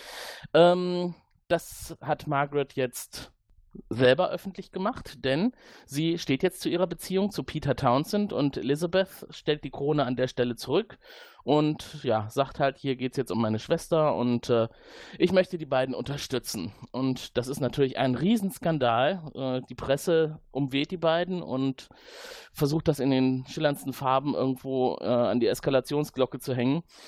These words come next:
Und Elizabeth hat dadurch nicht nur Vorteile in ihrer Position, denn es ist ja etwas, was ihr schon direkt zu Anfang an gesagt wurde: „Du darfst niemals dich selber in den Vordergrund stellen, die Krone ist immer das Allerwichtigste.“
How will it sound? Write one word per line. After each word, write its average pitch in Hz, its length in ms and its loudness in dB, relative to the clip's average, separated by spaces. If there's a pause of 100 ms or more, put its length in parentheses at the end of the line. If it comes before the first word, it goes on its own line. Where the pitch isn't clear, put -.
(200)
Und 135 260 2
Elizabeth 147 720 -2
hat - 420 -4
dadurch 135 600 0
nicht 143 180 -2
nur 123 120 0
Vorteile 117 580 2
in 98 100 -4
ihrer 110 200 0
Position, 117 640 0
denn 120 640 -2
es - 240 -10
ist - 160 -4
ja 151 100 4
etwas, - 300 -4
was - 140 -6
ihr 127 100 -2
schon 127 160 0
direkt 123 280 0
zu 131 80 -2
Anfang 123 300 0
an 127 140 0
gesagt 120 380 0
wurde: 139 320 2 (360)
„Du 123 80 -4
darfst 127 300 2
niemals 139 340 0
dich 127 140 -12
selber 139 340 2
in 131 80 -2
den 131 100 -6
Vordergrund 131 440 -2
stellen, 123 280 0
die 117 80 -4
Krone 120 340 0
ist 113 100 -8
immer 120 160 0
das 110 120 -4
Allerwichtigste.“ 104 760 -4